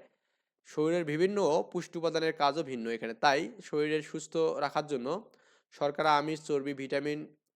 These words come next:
খনিজ লবণ ইত্যাদি পুষ্টিকর উপাদান প্রয়োজন রয়েছে এখানে, ওকে? এরপরে আমাদের এখানে দেখুন, আমাদের এই যে কাজ যেটা দেওয়া আছে এখানে, যে বিভিন্ন পুষ্টি উপাদানের কাজ সম্পর্কে জানা।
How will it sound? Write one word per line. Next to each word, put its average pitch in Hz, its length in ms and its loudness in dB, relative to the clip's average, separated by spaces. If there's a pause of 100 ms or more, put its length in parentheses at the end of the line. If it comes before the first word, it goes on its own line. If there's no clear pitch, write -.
(140)
খনিজ 160 300 -2
লবণ 147 300 2
ইত্যাদি 151 300 -8
পুষ্টিকর 151 480 -8
উপাদান 151 500 -6 (220)
প্রয়োজন 160 360 -2
রয়েছে 117 260 -4
এখানে, 113 140 -12
ওকে? 139 200 -6 (1400)
এরপরে 170 320 -4
আমাদের 196 220 0
এখানে 196 180 -4
দেখুন, 196 220 -2
আমাদের 180 260 -2
এই 175 180 -2
যে 165 160 -2
কাজ 151 360 4
যেটা 139 160 -6
দেওয়া 127 180 0
আছে 120 140 -8
এখানে, 131 260 -8
যে 151 180 -4
বিভিন্ন 139 400 -6
পুষ্টি 160 320 -10
উপাদানের 147 360 -4
কাজ 135 260 -2
সম্পর্কে 123 380 -8
জানা। 123 400 -4